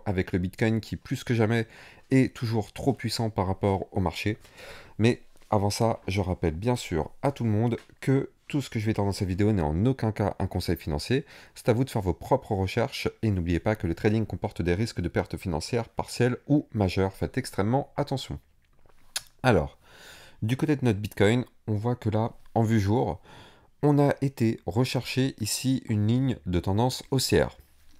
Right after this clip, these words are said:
Cette ligne de tendance haussière, eh bien, pour l'instant, elle a permis au cours d'être retenue. Donc là, elle se trouve ici à soixante-trois mille huit cent quatre-vingt-huit dollars.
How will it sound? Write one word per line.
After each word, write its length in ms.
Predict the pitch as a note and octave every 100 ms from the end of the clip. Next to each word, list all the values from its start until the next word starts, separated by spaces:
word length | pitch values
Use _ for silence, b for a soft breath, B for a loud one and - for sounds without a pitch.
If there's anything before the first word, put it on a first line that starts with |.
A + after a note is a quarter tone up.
| B B B B
Cette 260 | - F2+ -
ligne 100 | A#2
de 80 | F#2
tendance 400 | - E2 F2 -
haussière, 400 | A#2 D#3 E3 - - _ -
eh 80 | A2+
bien, 220 | A2 A2+ -
pour 140 | G#2
l'instant, 420 | G2 G2+ - D3+ -
elle 120 | G#2+
a 60 | F#2
permis 400 | - G#2 B2 C3
au 80 | G#2+
cours 420 | G2+ D3+ D#3 C3+ -
d'être 400 | G#2 C#3 - -
retenue. 460 | - C#3 - F#2 D#2+
Donc 220 | F#2+ F#2 -
là, 160 | A2 -
elle 80 |
se 120 | F#2 F2+
trouve 260 | - E2
ici 360 | F#2 - F3 F3+ B B B
à 240 | B2+ C#3 -
soixante-trois 520 | - F#2+ F2 D#2 -
mille 300 | F#2+ C3+ D3 -
huit 160 | G#2+ C3+
cent 180 | D3
quatre-vingt-huit 460 | C3+ B2 G#2+ G#2+ C3
dollars. 380 | A2+ D2+ -